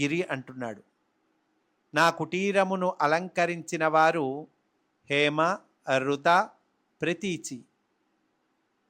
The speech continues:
అప్పుడు హరి అంటున్నాడు, "రెండు ఆకులు ఎక్కువ చదివితివి. మనమిచ్చటకు వచ్చినది ఆకులు దగ్ధము చేయుటకు గాని చదువుటకు కాదట." <laughs>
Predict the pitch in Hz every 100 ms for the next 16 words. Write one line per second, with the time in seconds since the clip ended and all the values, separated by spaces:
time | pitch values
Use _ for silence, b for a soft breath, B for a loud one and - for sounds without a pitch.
0 | _ _ - - 151 127 131 156 - 139
1 | 156 170 143 131 135 127 113 _ _ _
2 | _ _ _ _ _ - 143 156 147 151
3 | 170 170 165 143 - 147 - 202 160 156
4 | 131 123 120 113 - _ _ _ _ _
5 | _ _ _ 139 156 170 156 - 156 151
6 | 151 131 127 175 170 170 135 135 - _
7 | _ - 135 170 208 226 202 175 160 170
8 | 185 175 175 170 165 175 175 156 160 165
9 | 170 139 151 _ _ _ _ _ - 147
10 | 135 175 190 190 165 156 139 139 151 147
11 | 120 - _ _ _ _ _ _ _ _
12 | _ _ _ _ _ _ _ _ - 123
13 | - 131